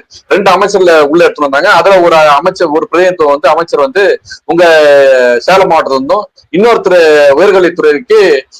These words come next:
ஆஹ், தாழ்த்தப்பட்ட மக்கள் பிரதி-, பிரதிநிதியாக இன்னொரு ஒரு அமைச்சரையும் அவங்க கொடுத்திருக்காங்க. ஆக இந்த குரல் கூட ஒரு கட்சி,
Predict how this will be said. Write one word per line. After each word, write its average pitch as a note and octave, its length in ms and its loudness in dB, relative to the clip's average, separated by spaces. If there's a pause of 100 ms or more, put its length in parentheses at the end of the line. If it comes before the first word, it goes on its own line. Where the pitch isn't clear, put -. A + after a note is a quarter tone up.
(120)
ஆஹ், D3 680 2
தாழ்த்தப்பட்ட D3+ 500 -2
மக்கள் D3 320 -2 (400)
பிரதி-, D#3 400 0
பிரதிநிதியாக D3+ 600 -2 (480)
இன்னொரு G3 280 0
ஒரு D#3+ 100 2
அமைச்சரையும் D#3 440 -4
அவங்க C#3+ 160 -4
கொடுத்திருக்காங்க. A#2+ 480 -6 (600)
ஆக F#3+ 380 0
இந்த F3+ 260 -2
குரல் G3 300 2
கூட F#3+ 220 0 (580)
ஒரு D#3+ 180 -2
கட்சி, E3+ 360 -4